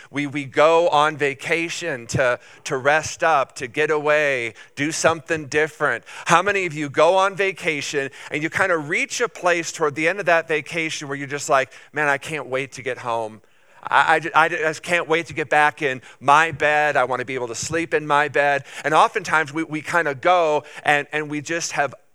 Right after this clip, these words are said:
pushed ourselves to do a lot of things in a, in a, a place, uh, a-, and we get home and we just feel like we've gotta, you know, rest from our vacation. It's just kind of that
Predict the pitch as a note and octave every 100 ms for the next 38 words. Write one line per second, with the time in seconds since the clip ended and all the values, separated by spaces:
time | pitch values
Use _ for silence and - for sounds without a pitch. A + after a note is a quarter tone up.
0 | _ - - G#3 A#3 - D#3 C#3+ C3+ D#3
1 | C#3 C3+ B2+ - - - D3+ D3+ F3+ D#3
2 | C#3+ C#3+ D#3+ F3+ F3+ C#3+ - E3 E3 E3+
3 | E3+ C3+ D#3 C#3+ C#3 C3+ C#3+ C#3+ C3+ C3
4 | - - - B2+ - - E3+ F3+ E3+ -
5 | - C#3 B2+ B2+ - - - C#3+ C#3 D3
6 | C#3+ C3+ D#3 C#3+ E3 - F#3+ F#3+ D#3 D3
7 | - C#3 C#3 D3 C#3+ D#3 - E3+ C#3+ C3+
8 | D#3 C#3 D3+ C#3 B2+ - - C3+ D3 C#3
9 | C3 A#2+ B2 F3 D3 C3+ - - - -
10 | D3+ C#3+ C#3 C3 C3 B2 D#3 D3+ - A2+
11 | B2+ C#3 C#3+ F3 - F#3 F3+ D#3+ C#3+